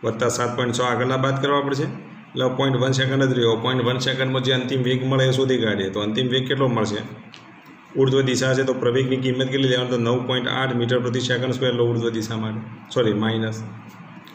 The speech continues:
તો અંતિમ વેગ આપણને મળી જશે V બરાબર વી ઝીરો પ્લસ એ ટી.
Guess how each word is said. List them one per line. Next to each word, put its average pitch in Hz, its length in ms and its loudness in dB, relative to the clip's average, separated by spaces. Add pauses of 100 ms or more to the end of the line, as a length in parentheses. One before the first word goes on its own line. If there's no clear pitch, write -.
(420)
તો 127 80 -2
અંતિમ 123 280 2
વેગ 131 220 2
આપણને 131 260 0
મળી 131 260 4
જશે 135 200 2
V 123 220 2
બરાબર 123 560 2
વી 127 240 2
ઝીરો 127 260 2
પ્લસ 120 320 0
એ 127 180 0
ટી. 110 200 -4